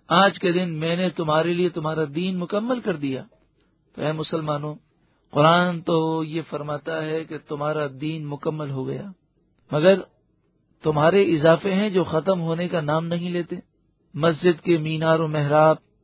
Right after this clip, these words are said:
اذان سے پہلے یا بعد درود و سلام کا رواج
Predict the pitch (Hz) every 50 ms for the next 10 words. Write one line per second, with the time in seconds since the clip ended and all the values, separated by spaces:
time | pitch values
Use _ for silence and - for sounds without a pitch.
0 | _ _ _ _ _ - 147 139 170 170 170 165 - - 170 - 160 156 156 160
1 | 160 170 160 156 151 143 147 147 151 156 160 156 135 - - _ _ _ _ -
2 | - 160 160 165 165 151 160 143 - 156 143 147 156 165 160 160 165 160 147 147
3 | 143 151 156 156 156 139 131